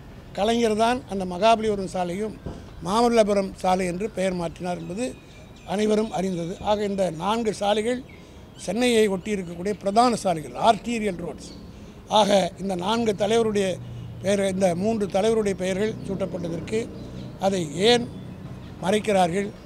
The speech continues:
யாருடைய தூண்டுதலின் பேரில், யாரை திருப்திப்படுத்துவதற்காக? ஏற்கனவே விமான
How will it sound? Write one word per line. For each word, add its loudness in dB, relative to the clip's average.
யாருடைய 6
தூண்டுதலின் -2
பேரில், -4
யாரை 8
திருப்திப்படுத்துவதற்காக? -2
ஏற்கனவே 4
விமான 2